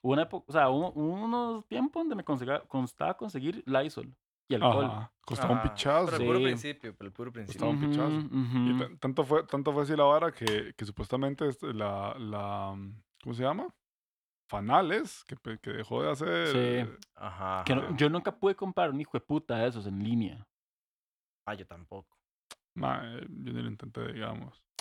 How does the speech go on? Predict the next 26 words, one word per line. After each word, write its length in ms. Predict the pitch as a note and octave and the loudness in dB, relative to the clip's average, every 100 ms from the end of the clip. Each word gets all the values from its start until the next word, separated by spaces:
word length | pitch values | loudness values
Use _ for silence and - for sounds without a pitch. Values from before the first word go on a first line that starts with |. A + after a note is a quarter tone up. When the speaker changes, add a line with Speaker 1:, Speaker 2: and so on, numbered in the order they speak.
| - | -4
Speaker 1:
Yo, 120 | B2 A#2+ | 0 2
yo, 340 | B2+ C#3 C#3+ | 4 4 4
de 140 | A#2 | 0
ahí, 80 | B2+ | -2
no 80 | A2+ | -2
sé 100 | A#2 | -4
lo 180 | C3+ A2 | -6 -8
que 100 | _ | _
hiciera 180 | A2+ B2+ | -8 -8
la 140 | C3 | -6
vara, 200 | A#2 - | -6 -8
pero 240 | - A#2 A#2 A2 _ _ _ _ A2 | -10 -14 -16 -20 _ _ _ _ -20
Speaker 3:
Sí, 120 | - A#2 | -8 -2
Speaker 1:
no 60 | |
Speaker 3:
yo 40 | A#2 | -2
Speaker 1:
se 80 | A2 | 0
Speaker 3:
sí, 40 | |
Speaker 1:
pudo. 260 | C3 B2 G#2 | 0 0 -2
Speaker 3:
yo 80 | B2 | -8
sí 100 | C3+ | -8
lo 60 | |
intenté 300 | C3 G2+ G#2+ | -6 -8 -8
con 120 | - G2+ | -10 -12
María 360 | F#2+ F#2 F#2 | -12 -12 -12
y 60 | |
no. 80 | - | -14